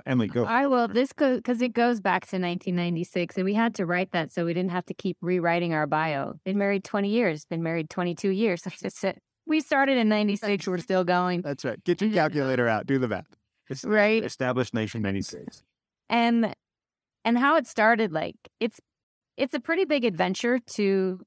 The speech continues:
Speaker 2: to get married and to think about having a family. We think it's the greatest adventure. And in fact, we dedicated our book to our kids and told them that in the front, that you were always our greatest adventure.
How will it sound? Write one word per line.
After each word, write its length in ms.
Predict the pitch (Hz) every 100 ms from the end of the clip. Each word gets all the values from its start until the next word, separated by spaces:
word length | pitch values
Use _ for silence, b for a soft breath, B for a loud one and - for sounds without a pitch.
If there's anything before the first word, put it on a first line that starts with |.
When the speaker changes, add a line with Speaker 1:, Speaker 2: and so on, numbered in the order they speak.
| -
Speaker 2:
to 120 | 208
get 180 | 202 185
married 380 | 180 196 214 190
and 120 | 170
to 80 | 185
think 200 | 202 196
about 280 | 196 180 -
having 300 | 180 190 170
a 60 |
family. 480 | - 170 165 160 156
We 200 | 175 190
think 240 | 196 196
it's 160 | 180 -
the 100 | 175
greatest 460 | 151 165 175 185 180
adventure. 420 | 160 165 - 170
And 160 | 165
in 160 | 170 175
fact, 260 | 170 170 -
we 120 | 185
dedicated 540 | 180 160 - 175 160
our 120 | 160
book 240 | 156 165 -
to 140 | 170
our 180 | 160 151
kids 320 | - 156 151
and 160 | 156 156
told 240 | 185 170
them 220 | 160 160
that 260 | 170 156 -
in 120 | 180
the 60 | 170
front, 360 | - 170 165
that 220 | - 156 175
you 200 | 185 185
were 80 |
always 340 | 165 175 170 175
our 100 | 156
greatest 460 | 165 160 160 _
adventure. 540 | - 151 160 - 160